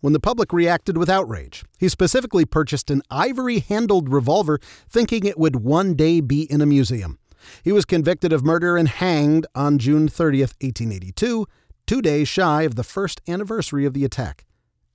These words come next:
eerily enough, the revolver was photographed and then never seen again. Do you have it? If you do, write to the show.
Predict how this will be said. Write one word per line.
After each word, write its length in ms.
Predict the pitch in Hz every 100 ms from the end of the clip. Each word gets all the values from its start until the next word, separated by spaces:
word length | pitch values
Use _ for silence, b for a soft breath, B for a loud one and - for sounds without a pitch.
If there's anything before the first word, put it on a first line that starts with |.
| 175
eerily 460 | 220 247 233 208 196
enough, 400 | 156 175 151 -
the 80 | 131
revolver 500 | 123 131 160 190 190
was 160 | 180
photographed 760 | - 214 269 175 123 117 - - _ _ _ _ _ _
and 100 | 120
then 140 | 185 277
never 240 | 247 254
seen 340 | - - 202 196
again. 460 | 170 156 95 104 - _ _ _ _ _ 101
Do 100 | 147
you 120 | 214
have 180 | 202 233
it? 140 | 294 B B B -
If 140 | 190
you 80 | 233
do, 240 | 285 269
write 240 | 196 190 -
to 80 | 196
the 80 |
show. 360 | 175 196 151